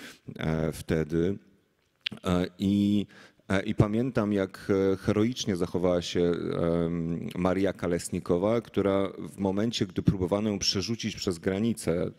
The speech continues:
trochę tak jak tych naszych biednych Afgańczyków, podarła swój paszport i nie zwol-, nie, nie, nie, nie byli w stanie jej, e, kagiebiści po prostu, e, mm, s-,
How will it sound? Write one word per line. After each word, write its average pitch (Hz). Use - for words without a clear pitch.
trochę 107
tak 98
jak 95
tych 90
naszych 95
biednych 92
Afgańczyków, 92
podarła 110
swój 104
paszport -
i 87
nie 92
zwol-, 101
nie, 95
nie, 98
nie, 95
nie 95
byli 107
w -
stanie 101
jej, 95
e, 87
kagiebiści 92
po 101
prostu, 90
e, 85
mm, 87
s-, -